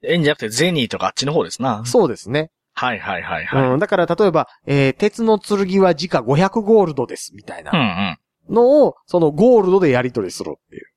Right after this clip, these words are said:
Speaker 1: その方が確かにしっくりきますな。
Speaker 2: うん。で、どっかで誰かリアルマネートレードしてるやつもおる。
Speaker 1: ですね。
Speaker 2: というような。
Speaker 1: はいはいはいはい。
Speaker 2: うん。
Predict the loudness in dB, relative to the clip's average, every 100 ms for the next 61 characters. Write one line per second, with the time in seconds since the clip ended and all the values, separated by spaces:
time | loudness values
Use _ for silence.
0 | _ _ -6 -2 0 0 0 -4 -2 -2
1 | 0 -2 -4 -6 -4 -4 -6 -4 -4 -4
2 | -8 0 2 4 2 0 0 0 2 2
3 | 0 0 2 2 2 0 0 0 0 2
4 | 2 0 -2 0 0 0 -2 -2 0 -2
5 | -6 _ _ -6 -4 -4 -4 -2 -4 -6
6 | 0 2 4 4 4 0 -4 -10 -12 _
7 | _ -6 -4 -4 -8 -8 -8 -8 -6 -6
8 | -6 -8 -10 -12 -14